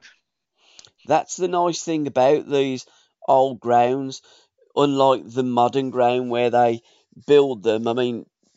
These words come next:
London Stadium, West Ham, that have moved into that, um, Commonwealth Stadium. Manchester City did move into the Commonwealth Stadium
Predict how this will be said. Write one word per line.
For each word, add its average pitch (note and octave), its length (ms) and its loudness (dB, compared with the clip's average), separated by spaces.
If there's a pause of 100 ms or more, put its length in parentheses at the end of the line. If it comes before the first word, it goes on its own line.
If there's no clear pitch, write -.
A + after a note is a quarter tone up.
London B2 720 -2
Stadium, A#2 720 -2
West A#2 260 -6
Ham, A#2 300 -4 (360)
that A2+ 120 -6
have G#2+ 140 -8
moved A#2 380 -4
into B2 420 -8
that, F#2 300 -2 (500)
um, A2+ 520 0 (280)
Commonwealth A#2 540 -2
Stadium. A2 520 -2
Manchester B2 580 -8
City A2+ 280 -16 (180)
did B2 260 -8
move A2+ 300 -4
into A2 220 -8
the A2+ 60 -16
Commonwealth A2+ 440 -8
Stadium G#2+ 600 -4